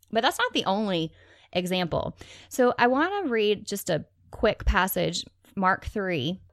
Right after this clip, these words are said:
Another time Jesus went into the synagogue, and a man with a shriveled hand was there. Some of them were looking for a reason to accuse Jesus, so they watched him closely to see if he would heal him on the Sabbath.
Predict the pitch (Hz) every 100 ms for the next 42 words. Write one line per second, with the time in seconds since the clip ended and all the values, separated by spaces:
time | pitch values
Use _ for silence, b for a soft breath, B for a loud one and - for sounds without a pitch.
0 | - 226 247 427 415 - 214 202 208 202
1 | 214 214 208 - 190 185 180 - 151 151
2 | 139 147 - B B B - 202 202 214
3 | 269 302 302 - 220 208 196 175 151 -
4 | 151 120 95 - _ B B B B -
5 | 269 311 381 381 370 240 202 220 208 185
6 | 170 180 202 - 180 - 185 185 202 -
7 | 151 156 160 - 180 175 175 - - 269
8 | 254 175 170 180 175 170 175 185 - 196
9 | 190 220 202 196 170 165 - 156 175 220
10 | 202 - - -